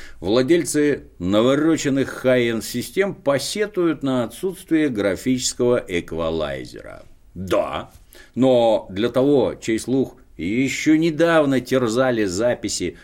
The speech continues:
в ста двадцати восьми килобитном качестве, Fio М семь "Просто подарок судьбы". Теперь, что касается управления.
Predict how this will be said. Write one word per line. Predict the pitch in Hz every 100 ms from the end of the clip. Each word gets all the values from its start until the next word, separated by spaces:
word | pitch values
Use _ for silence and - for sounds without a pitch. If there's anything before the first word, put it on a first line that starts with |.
| -
в | -
ста | - - 120 98
двадцати | 98 90 - 92
восьми | 90 90 104 90
килобитном | 90 85 87 82 - 80 78
качестве, | - 160 - - - 76 62 - -
Fio | - 160 139 87 -
М | 113 98 90
семь | - 156 156 - - - - - - -
"Просто | 127 175 208 208 175
подарок | - 104 90 95 98 92 85
судьбы". | - 85 76 71 65 57 - - _ - _ -
Теперь, | 156 185 214
что | - 180
касается | 175 104 101 107 - 107 98 -
управления. | 85 85 95 90 80 69 58 52